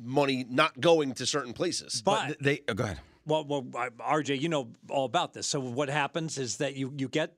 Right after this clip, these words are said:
Speaker 2: that on your resume, and super teams become too expensive. So everyone becomes a star.
Speaker 3: But in a
Speaker 2: and
Speaker 3: way,
Speaker 2: they
Speaker 3: getting
Speaker 2: get
Speaker 3: rid of Tyreek is what helped them do.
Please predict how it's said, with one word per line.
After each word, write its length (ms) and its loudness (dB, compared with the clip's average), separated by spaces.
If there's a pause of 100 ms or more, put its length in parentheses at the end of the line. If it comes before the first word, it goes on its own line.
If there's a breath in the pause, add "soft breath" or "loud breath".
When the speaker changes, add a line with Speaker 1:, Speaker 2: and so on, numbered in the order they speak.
Speaker 2:
that 160 0
on 100 -4
your 100 -4
resume, 680 -2 (260)
and 540 -2
super 300 0
teams 560 -4 (420 soft breath)
become 260 -2
too 160 -4
expensive. 500 -6
So 120 -4
everyone 400 0
becomes 360 -2
a 60 -2
star. 540 0
Speaker 3:
But 100 0
in 80 0
a 40 2
Speaker 2:
and 100 0
Speaker 3:
way, 100 4
Speaker 2:
they 60 0
Speaker 3:
getting 220 0
Speaker 2:
get 40 2
Speaker 3:
rid 100 2
of 60 -4
Tyreek 640 0
is 160 0
what 120 0
helped 280 -2
them 140 0
do. 120 -4